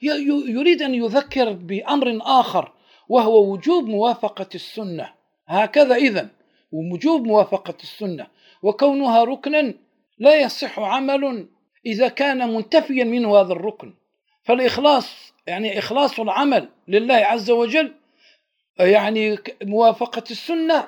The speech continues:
يعني بكل صراحة الإخلاص، إخلاص العمل لله سبحانه وتعالى،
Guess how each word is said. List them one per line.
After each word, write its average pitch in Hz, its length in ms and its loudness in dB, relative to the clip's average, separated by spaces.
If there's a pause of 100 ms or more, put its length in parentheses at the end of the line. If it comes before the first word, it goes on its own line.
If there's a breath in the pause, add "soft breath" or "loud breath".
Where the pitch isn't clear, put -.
يعني 208 320 0
بكل 220 460 -4
صراحة 254 640 -2 (480)
الإخلاص، 208 680 2
إخلاص 226 380 -4
العمل 214 440 -2 (320 soft breath)
لله 220 420 2
سبحانه 220 440 -2
وتعالى، 202 680 0